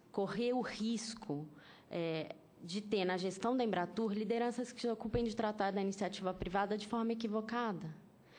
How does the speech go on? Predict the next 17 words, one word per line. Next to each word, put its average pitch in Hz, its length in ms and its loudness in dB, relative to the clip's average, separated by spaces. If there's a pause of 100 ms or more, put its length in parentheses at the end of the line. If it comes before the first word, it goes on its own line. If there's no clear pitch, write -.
(240)
Nós 202 160 2
precisamos 220 460 0
ter 233 160 2
algum 240 440 4
poder, 208 880 0 (560)
eh, 175 480 0 (160)
de 196 380 -4 (760)
votar 220 960 2 (380)
ou 180 240 0
de 190 420 -2
contribuir 233 1000 0 (380)
pra 226 240 4
esse 190 360 0
processo, 208 920 0 (440)
eh, 170 500 0
de 170 220 -2
planejamento 196 1300 2